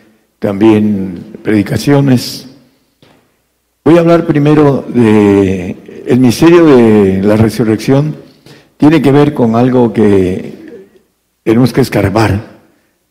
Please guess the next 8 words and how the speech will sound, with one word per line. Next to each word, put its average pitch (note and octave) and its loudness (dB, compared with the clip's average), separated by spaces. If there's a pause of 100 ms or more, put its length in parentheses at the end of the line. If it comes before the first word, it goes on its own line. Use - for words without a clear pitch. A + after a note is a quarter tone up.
(120)
para, G2 -2
primero, C#3 2 (960)
entender A#2+ 0 (280)
por A2 -4
qué B2 2
la G2+ -2
mayoría G2+ 0
de A2+ 2